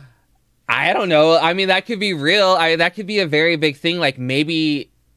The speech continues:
that, maybe this cancer diagnosis came on earlier and, and Becky found out about this earlier, and Amber knew that she was going to have to take a lot of financial burden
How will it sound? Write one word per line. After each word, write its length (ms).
that, 400
maybe 380
this 300
cancer 480
diagnosis 720
came 300
on 240
earlier 560
and, 200
and 180
Becky 240
found 320
out 160
about 220
this 260
earlier, 640
and 440
Amber 420
knew 400
that 160
she 160
was 140
going 160
to 60
have 240
to 80
take 400
a 80
lot 260
of 80
financial 480
burden 560